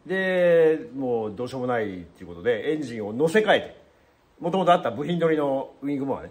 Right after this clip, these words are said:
ちょっと大きいタイプのウィングモアのエンジンと、もう完全に入れ替えて、今、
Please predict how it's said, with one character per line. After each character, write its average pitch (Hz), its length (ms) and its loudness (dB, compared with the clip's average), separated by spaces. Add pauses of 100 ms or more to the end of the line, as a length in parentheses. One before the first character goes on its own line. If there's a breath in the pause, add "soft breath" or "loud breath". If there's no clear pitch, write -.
(160)
ち 233 60 2
ょ 233 40 4
っ - 40 2
と 156 100 0
大 160 100 0
き 147 340 -2
い - 160 -16
タ 123 120 -4
イ 107 40 -6
プ 110 60 -10
の 113 120 -6
ウ 113 60 -10
ィ 120 120 -8
ン 120 60 -8
グ 120 60 -10
モ 117 140 -2
ア 101 60 -6
の 104 100 -8
エ 135 80 -4
ン 135 80 -2
ジ 110 120 -12
ン 107 120 -12
と、 - 380 -4 (280 loud breath)
も 113 340 -2
う 117 40 -18 (200)
完 131 180 -10
全 123 140 -4
に 123 80 -8
入 117 140 -14
れ 131 100 -4
替 120 200 -2
え - 20 -6
て、 160 300 -4 (200)
今、 107 260 -8